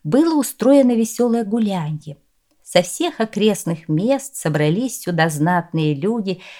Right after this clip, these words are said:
со своими жёнами, сыновьями и дочерьми.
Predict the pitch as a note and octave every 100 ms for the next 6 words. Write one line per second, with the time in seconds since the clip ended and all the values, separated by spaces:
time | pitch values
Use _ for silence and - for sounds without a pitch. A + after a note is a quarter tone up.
0 | - - F3+ - A#3+ C#4+ A3 F3 D3 A3
1 | C#4+ A#3+ F#3+ E3+ - D#3 D3+ C#3+ C#3 G3+
2 | A#3 A3 F#3+ F#3 E3 D3+ D3+ E3 D#3 D3+
3 | D3 C#3